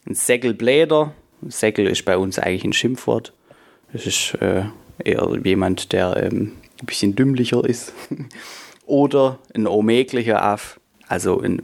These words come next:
unmöglicher Affe. Ja, und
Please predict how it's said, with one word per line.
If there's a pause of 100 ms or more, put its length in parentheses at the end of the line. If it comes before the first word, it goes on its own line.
unmöglicher
Affe. (1200)
Ja, (480)
und